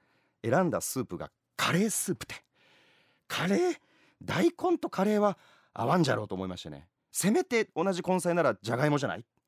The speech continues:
普段やっぱりそんなにいっぱい買わないから、レジ袋もね、何枚取ったらいいか分かんなかったんでしょうね。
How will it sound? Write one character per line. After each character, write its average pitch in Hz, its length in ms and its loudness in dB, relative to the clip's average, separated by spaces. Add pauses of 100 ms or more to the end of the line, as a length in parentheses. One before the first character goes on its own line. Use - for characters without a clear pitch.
(600)
普 113 80 -10
段 131 120 -2
や 107 40 -4
っ - 20 -8
ぱ - 80 -6
り 92 60 -6
そ - 100 -12
ん 107 60 -8
な 104 80 -6
に 101 60 -8
い - 20 -8
っ - 40 -20
ぱ 107 120 -8
い 98 40 -8
買 107 140 -8
わ 107 60 -2
な 110 100 -6
い 87 60 -10
か - 80 -16
ら、 71 240 -12 (480)
レ 104 80 -8
ジ 95 80 -10
袋 107 220 -8
も 76 100 -10
ね、 98 160 -8
何 117 160 -6
枚 90 100 -8
取 95 100 -12
っ - 20 -20
た 87 80 -10
ら 82 40 -10
い 90 40 -10
い - 20 -12
か 80 80 -10
分 78 80 -12
か 110 80 -12
ん 117 60 -8
な 110 80 -10
か 90 60 -8
っ 80 40 -18
た 82 80 -12
ん 80 60 -12
で 78 40 -14
し - 80 -18
ょ 76 60 -12
う - 20 -12
ね。 107 200 -10